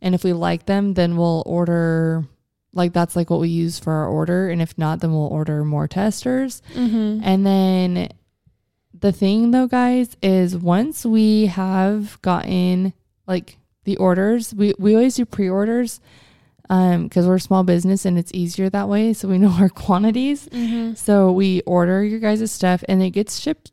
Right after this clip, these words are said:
Speaker 1: directly to our screen printer, and then we pick it up from him, and then we ship it out to you guys. So if,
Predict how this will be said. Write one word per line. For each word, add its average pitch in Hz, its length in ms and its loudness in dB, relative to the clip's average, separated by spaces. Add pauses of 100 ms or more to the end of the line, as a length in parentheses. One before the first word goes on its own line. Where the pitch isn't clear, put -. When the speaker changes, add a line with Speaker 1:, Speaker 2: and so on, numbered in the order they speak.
Speaker 1:
directly 208 520 0
to 196 100 -4
our 185 140 2
screen 160 340 -4
printer, 196 540 -2
and 175 180 -2
then 175 100 0
we 175 120 0
pick 185 180 -2
it 175 80 -4
up 185 140 -6
from 190 180 -2
him, 170 380 0 (520)
and 196 160 4
then 185 360 4
we 185 140 4
ship 175 220 -2
it 165 60 0
out 156 200 -4
to - 100 -10
you - 40 -8
guys. - 360 -10 (400)
So 185 800 2 (840)
if, - 440 0